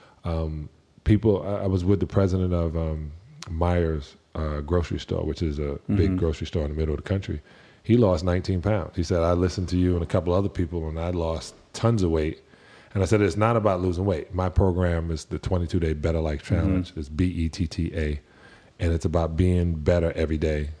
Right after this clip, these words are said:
Speaker 1: today, tomorrow, and always. This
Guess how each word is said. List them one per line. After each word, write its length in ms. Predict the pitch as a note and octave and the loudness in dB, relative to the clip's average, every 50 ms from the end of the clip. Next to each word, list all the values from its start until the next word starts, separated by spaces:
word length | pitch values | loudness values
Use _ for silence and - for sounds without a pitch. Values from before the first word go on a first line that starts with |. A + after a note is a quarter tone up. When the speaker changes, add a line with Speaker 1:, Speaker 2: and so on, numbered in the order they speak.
| - - | -6 -6
Speaker 1:
today, 280 | F2 D#2+ D#2+ D2+ D2+ D2+ | -4 -2 0 -2 -2 -2
tomorrow, 480 | - D2 D2+ D2+ D2 C#2+ C#2+ C#2 C#2+ C#2 - _ _ _ _ _ _ _ _ _ _ _ _ _ _ _ _ - | -4 -6 -6 -4 -4 -4 -6 -8 -10 -12 -16 _ _ _ _ _ _ _ _ _ _ _ _ _ _ _ _ -6
and 140 | E2 D2+ | -4 -2
always. 320 | D#2 D#2 D2+ D2 C2+ C2 - - | 0 0 -2 -2 -4 -8 -12 -4
This 240 | - E2 E2 - - | -2 -2 -2 -2 -4